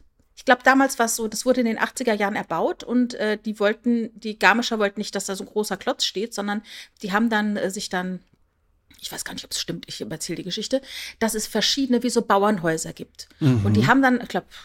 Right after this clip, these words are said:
Speaker 1: sechs oder acht Bauernhäuser gebaut, so richtig schöne, große, mit schönen Balkonen, schönem Satteldach.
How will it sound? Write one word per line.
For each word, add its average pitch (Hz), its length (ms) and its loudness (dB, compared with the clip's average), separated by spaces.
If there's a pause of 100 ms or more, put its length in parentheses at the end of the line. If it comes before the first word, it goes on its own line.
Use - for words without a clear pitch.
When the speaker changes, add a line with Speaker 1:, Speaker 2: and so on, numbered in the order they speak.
(180)
Speaker 1:
sechs 202 240 0
oder 175 180 -4
acht - 140 -8
Bauernhäuser 269 540 4
gebaut, 262 300 -2
so - 100 -2
richtig 254 320 -2
schöne, 226 260 -2
große, 233 360 2
mit 202 140 -6
schönen 190 200 -6
Balkonen, 247 420 -2
schönem 190 240 -6
Satteldach. 202 560 -2